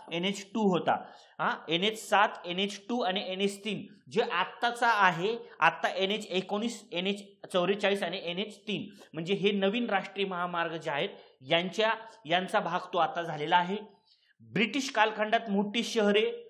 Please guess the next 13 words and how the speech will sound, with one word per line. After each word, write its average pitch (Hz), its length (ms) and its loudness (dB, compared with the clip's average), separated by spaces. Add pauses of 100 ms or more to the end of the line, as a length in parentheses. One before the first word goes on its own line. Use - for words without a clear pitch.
(400)
अ, 156 80 -2 (300)
रस्ते 214 840 2
आणि 220 160 0
रेल्वे 214 420 2
मार्गाने 196 460 0
जोडण्यात 190 400 0 (100)
आलेली 180 240 -2
होती, 202 640 -4
त्या 196 100 0
काळात 185 220 2
त्यांनी 180 300 -8
ते 202 140 -6
बांधलेला 160 420 -2